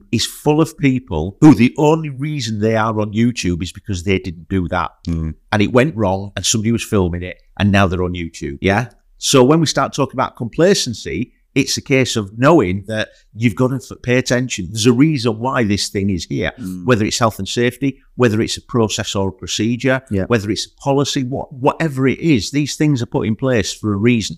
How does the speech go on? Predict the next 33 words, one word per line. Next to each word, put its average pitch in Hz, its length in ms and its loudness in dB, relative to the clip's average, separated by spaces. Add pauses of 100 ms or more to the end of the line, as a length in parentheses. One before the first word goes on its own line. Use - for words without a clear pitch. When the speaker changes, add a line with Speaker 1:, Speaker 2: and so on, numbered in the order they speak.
(160)
Speaker 2:
Yeah. 92 200 -2 (200)
Speaker 1:
And 113 160 2
then 123 140 4
when 127 140 0
you 139 120 0
get - 220 -6
complacent, 110 800 -2
you 107 300 -6
don't, 113 340 4 (160)
you 107 180 -2
don't, 107 500 2
um, 95 460 -4
Speaker 2:
Don't 120 140 4
Speaker 1:
pay 120 60 0
Speaker 2:
do 131 100 4
your 135 80 4
Speaker 1:
attention. 139 300 2
Speaker 2:
due 104 40 -4
diligence. 95 460 -4
Speaker 1:
You 127 80 0
don't 123 200 0
do 123 160 -2
your, 113 200 -4
Speaker 2:
Yeah. - 40 -6
Speaker 1:
you 120 100 -6
don't 131 200 2
do 123 100 -4
what 117 120 -2
you're 104 80 -6
supposed 113 340 -4
to 95 60 -12
do. 135 280 2
Speaker 2:
Yeah. 101 180 -4